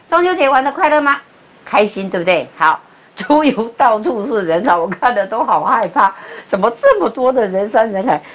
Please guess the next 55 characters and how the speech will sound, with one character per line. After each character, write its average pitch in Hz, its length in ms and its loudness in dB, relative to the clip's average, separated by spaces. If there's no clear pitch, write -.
台 240 140 0
湾 240 120 4
怎 190 120 -6
么 175 100 0
忽 240 220 0
然 214 120 4
间 214 160 -2
增 233 260 0
加 240 180 0
这 311 180 -4
么 190 140 0
多 185 200 -6
人？ 165 120 -2
当 226 120 2
然， 226 80 0
我 160 80 0
看 208 160 -2
到 196 120 0
很 147 100 -6
多 156 120 -6
外 165 200 0
国 127 280 -4
人 123 240 -6
哈， 165 220 0
可 175 100 -12
能 175 180 -8
很 151 140 -8
多， 185 460 -2
呃， 147 680 -4
嫁 233 160 0
给 180 140 0
外 226 160 2
国 202 160 2
人 190 160 2
的 196 100 0
啦， 190 200 4
或 220 120 -4
者 202 80 -2
外 233 160 2
国， 196 300 0
外 240 140 2
籍 185 180 -10
的 202 80 -2
朋 208 140 -6
友 185 100 -6
都 185 100 -6
到 180 160 -4
台 165 200 -4
湾 175 120 -4
来 151 220 -4
度 262 360 2
中 240 380 0
秋 240 300 0
节 180 320 -2
了， 226 160 2